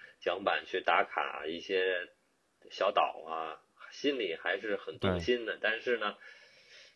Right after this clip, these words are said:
Speaker 1: 为了这个跑步成绩，为了避免受伤，其实我因为滑雪受过好几次伤。嗯。
Speaker 2: 嗯。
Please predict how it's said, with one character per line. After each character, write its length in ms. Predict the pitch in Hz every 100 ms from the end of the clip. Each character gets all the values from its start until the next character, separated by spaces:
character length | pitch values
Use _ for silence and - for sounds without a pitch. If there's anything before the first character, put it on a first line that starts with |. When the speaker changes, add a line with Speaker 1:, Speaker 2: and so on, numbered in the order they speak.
| _
Speaker 1:
为 240 | 127 123
了 120 | 104
这 220 | 98 104 98
个 960 | 95 90 87 85 82 82 82 78 73 _ _ _ _
跑 180 | - 92
步 160 | 110
成 300 | 107 - 82
绩， 260 | 110 117 67 _ _ _ _ _ _ _
为 200 | 107 139
了 300 | 107 101 -
避 160 | - 117
免 220 | 98 85
受 220 | - 104
伤， 300 | - 110 113 - _
其 160 | - 135
实 120 | 139
我 240 | 139 110 101
因 120 | 120
为 120 | 131
滑 220 | - 120
雪 200 | 131 87 85
受 260 | - 123
过 260 | 98 92 90 _ -
好 220 | - 95
几 160 | 113 87
次 180 | - 90
伤。 280 | - 82 82 _ _ _ _ _ _ _ _ _ _
嗯。 260 | 85 78 76
Speaker 2:
嗯。 220 | 104 98